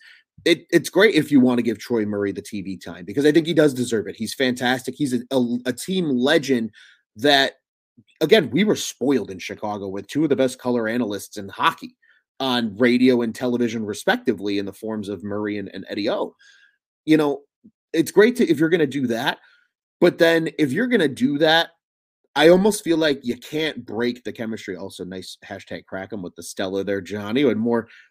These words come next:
well, a couple more green bottles on the, uh, the live shows here with Four Feathers. We love to see it, but,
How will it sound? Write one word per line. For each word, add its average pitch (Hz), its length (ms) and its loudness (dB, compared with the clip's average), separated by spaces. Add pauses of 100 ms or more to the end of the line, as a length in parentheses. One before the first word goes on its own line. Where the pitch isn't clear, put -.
well, 147 160 -4
a - 20 -14
couple 151 220 4
more 151 120 6
green 151 280 4
bottles 143 420 4
on 120 200 0
the, 117 180 0
uh, 107 160 -2
the 107 80 -8
live 107 340 -4
shows 107 340 -2
here 107 220 -4
with 104 120 -8
Four 110 260 -4
Feathers. 107 420 -6
We 101 80 -8
love 104 240 -8
to 95 80 -10
see 117 280 -2
it, 110 200 -2
but, 113 180 -4